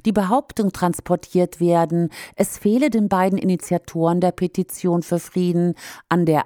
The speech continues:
Abgrenzung nach rechts. Setzen Sie ein Zeichen gegen diese unentwegte Manipulation.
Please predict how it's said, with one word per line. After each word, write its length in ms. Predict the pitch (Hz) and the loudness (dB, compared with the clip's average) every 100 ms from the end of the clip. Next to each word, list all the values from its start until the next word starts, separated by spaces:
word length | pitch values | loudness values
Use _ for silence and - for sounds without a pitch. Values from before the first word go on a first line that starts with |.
| - | -2
Abgrenzung 760 | 208 - - 180 165 - 160 | -4 -6 -2 0 0 0 0
nach 300 | 147 131 - | 0 -2 -2
rechts. 680 | 180 156 - - - - - _ _ _ _ _ _ _ _ _ _ _ | 0 0 -4 -20 -18 -18 -18 _ _ _ _ _ _ _ _ _ _ _
Setzen 440 | - 196 - 196 | 0 0 0 -2
Sie 140 | 175 185 | 2 2
ein 180 | 180 180 | 2 0
Zeichen 640 | - 175 170 - 143 151 | 0 2 2 0 0 0
gegen 300 | 170 190 196 | 2 2 2
diese 340 | 202 180 202 | 0 2 2
unentwegte 1000 | - - 285 269 233 233 - 214 208 - | 0 2 2 4 2 0 2 0 0 0
Manipulation. 1200 | 190 175 170 - 160 151 - - 120 107 98 - | 2 2 0 0 -2 -2 -4 -6 -4 -4 -6 -12